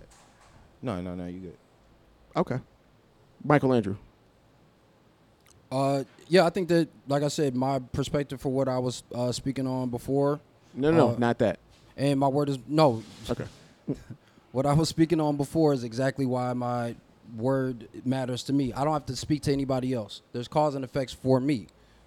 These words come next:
Speaker 2: Mm-hmm.
Speaker 3: For me personally, when I do not keep my word, and my word is my bond, it is a currency that I can withdraw from when I've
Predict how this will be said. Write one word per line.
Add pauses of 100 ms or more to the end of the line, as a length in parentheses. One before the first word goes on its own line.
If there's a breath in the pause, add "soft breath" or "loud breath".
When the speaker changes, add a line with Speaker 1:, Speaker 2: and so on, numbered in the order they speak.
(100)
Speaker 2:
Mm-hmm.
Speaker 3:
For
me
personally,
when
I
do
not
keep
my
word,
and
my
word
is
my
bond,
it
is
a
currency (600 soft breath)
that
I
can
withdraw
from
when
I've